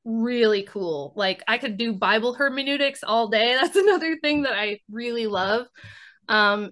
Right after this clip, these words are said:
and I think if more people were exposed to that, I really think that there's gonna be a huge, um, return to orthodoxy in America because Protestantism is falling apart.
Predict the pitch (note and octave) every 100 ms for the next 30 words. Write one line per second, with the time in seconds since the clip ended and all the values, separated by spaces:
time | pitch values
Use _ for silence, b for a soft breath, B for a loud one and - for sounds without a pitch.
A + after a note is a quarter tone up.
0 | - B3 B3+ D4 C#4+ A#3+ - G#3+ A3+ A#3+
1 | B3 - B3 B3 A3 G#3 E3+ - - G3+
2 | A#3 B3 D4 D4 D4+ - C4 C4+ A3 B3+
3 | A#3+ G3+ - G#3+ G#3 - G3 - G#3+ G3+
4 | G3 F3+ - - A#3+ A#3 A3+ G#3 F#3+ -
5 | _ _ b b b b _ - G3 F#3+
6 | F#3 F3+ F#3 - _ _ _ _ _ -
7 | C4 A#3+ - B3 A#3+ A#3+ - A3+ G#3+ G3+
8 | F#3+ G3 G3+ F3+ F#3 F#3 F#3 F3+ F3+ G3
9 | G#3+ F#3+ F#3 - - - D4 E4+ A#3+ A3
10 | G3+ G3+ D#3 - F#3 F#3 D#3 - D#3 D#3